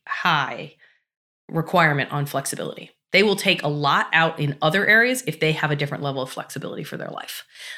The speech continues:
And so those are places where if that matters to an employee, maybe you can pay them a little bit less, but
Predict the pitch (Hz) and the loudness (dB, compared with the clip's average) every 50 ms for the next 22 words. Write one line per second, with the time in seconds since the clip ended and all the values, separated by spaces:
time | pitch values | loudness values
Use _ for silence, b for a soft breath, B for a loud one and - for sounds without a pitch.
0 | B B - 165 160 180 160 156 147 - - _ _ _ - - 214 233 240 254 | B B -2 2 4 4 4 2 2 -4 -10 _ _ _ 2 6 6 8 8 6
1 | - - - 147 151 - 190 190 190 196 190 196 - 156 170 - 170 147 151 160 | 4 4 2 2 2 2 0 0 2 0 2 2 4 2 4 4 2 2 2 2
2 | 170 165 - 175 165 160 165 165 165 147 147 170 214 214 180 170 180 190 196 196 | 2 2 2 2 2 2 2 0 0 0 0 2 2 2 2 2 2 2 0 0
3 | 196 180 139 - - 277 330 262 185 151 151 143 143 147 135 - 135 - - - | 0 2 4 4 4 6 4 4 4 2 2 0 0 -2 -4 -4 -6 -8 -8 -8
4 | - - - - 165 151 - - | -10 -10 -4 -2 -2 -2 -2 -4